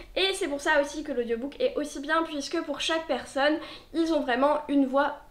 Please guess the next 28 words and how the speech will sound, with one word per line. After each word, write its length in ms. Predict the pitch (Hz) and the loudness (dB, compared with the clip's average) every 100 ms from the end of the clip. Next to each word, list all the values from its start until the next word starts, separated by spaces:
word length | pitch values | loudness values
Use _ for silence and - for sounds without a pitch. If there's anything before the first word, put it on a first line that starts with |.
| - | -4
particulière 800 | 285 285 277 262 233 247 277 294 | -2 -2 -8 -10 -2 2 2 2
et 80 | 269 | -2
donc 320 | 269 302 294 - | 0 0 -2 -2
on 120 | 254 | 2
a 180 | 247 269 | 4 2
vraiment 380 | 247 233 254 269 - - - | 0 2 2 0 -6 -10 -4
un 140 | 247 | -4
cast 420 | 247 311 277 330 | 0 2 2 2
d'acteurs 520 | 262 247 - 247 269 277 - | 0 0 -2 0 0 -2 -10
qui 180 | 277 269 - | -8 -6 -2
est 260 | 311 - - - | -4 -4 -12 -4
impressionnant. 600 | 349 339 311 269 247 - - - - - | -2 -2 -4 -4 -4 -6 -14 -20 -20 -4
Donc 200 | 277 277 - - - | 0 0 -4 -18 -6
chaque 280 | 339 302 | -2 0
personne 380 | 269 233 254 262 262 - | -2 -2 -2 0 -2 -2
a 140 | 247 240 | -2 -2
sa 260 | - - 226 | -10 -8 -6
voix 360 | 220 220 220 - | -4 -6 -6 -6
dédiée. 480 | 226 254 208 220 - - - | -2 -2 -2 -6 -6 -12 2
Et 140 | 392 | 4
donc 300 | 370 381 370 - - - | 6 6 4 0 -12 -4
elle 180 | - 302 | 2 4
a 120 | 294 | 4
été 560 | 277 277 - 285 285 - | 2 2 2 2 2 0
adaptée 600 | - 226 202 - 240 233 - | -2 0 -2 -2 -4 -4 -4
en 100 | 349 | -2
série 300 | 339 269 233 | 0 -2 -2
télé, 460 | 220 214 240 311 | -6 0 2 2